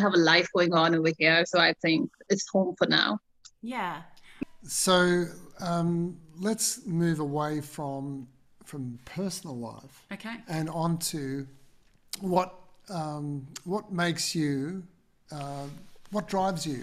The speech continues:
Speaker 3: you know, in this, in your life. I mean, you are, you are a strong woman, strongly opinionated. You know where you wanna go with things. Tell us
Speaker 1: Sure.
Speaker 3: about,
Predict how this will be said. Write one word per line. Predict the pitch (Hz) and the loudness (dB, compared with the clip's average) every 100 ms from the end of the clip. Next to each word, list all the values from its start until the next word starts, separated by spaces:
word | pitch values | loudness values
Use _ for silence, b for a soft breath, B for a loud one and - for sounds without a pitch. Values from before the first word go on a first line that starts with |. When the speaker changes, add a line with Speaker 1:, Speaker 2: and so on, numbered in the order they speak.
| - | -8
Speaker 3:
you | 156 | -8
know, | 151 156 | -4 -2
in | 160 | 0
this, | 160 - - b b b b b - - _ _ _ | 0 -2 -6 b b b b b -20 -20 _ _ _
in | 202 | 2
your | 190 156 | 4 4
life. | 131 127 165 | 2 -2 -4
I | |
mean, | 165 180 190 | 0 0 2
you | 208 226 226 175 - | 4 6 6 4 -4
are, | 180 175 165 208 | -4 -4 -4 -2
you | 214 190 | 2 2
are | 180 156 | 2 0
a | |
strong | - - 175 165 160 156 156 | -2 -2 0 0 0 -4 -8
woman, | 147 143 123 127 135 - | -6 -6 -6 -10 -12 -12
strongly | - - 175 165 160 | -10 -2 2 4 4
opinionated. | 143 135 135 131 123 123 120 | 2 -2 -6 -6 -6 -8 -10
You | 139 156 | -6 -4
know | 156 160 156 147 147 - | 0 2 0 -4 -12 -14
where | 156 156 | -6 -2
you | 151 143 | -2 -4
wanna | 139 | -6
go | 127 139 127 117 170 - - - | -8 -8 -10 -12 -16 -18 -16 -12
with | 135 | -12
things. | - 117 127 - - - - - b b b b - 190 | -12 -14 -14 -14 -14 -16 -18 -20 b b b b -8 2
Tell | 202 214 | 4 4
us | - - - - - - - - | 0 -4 -8 -20 -20 -20 -20 -16
Speaker 1:
Sure. | 175 214 | 0 4
Speaker 3:
about, | 160 139 139 | 6 4 0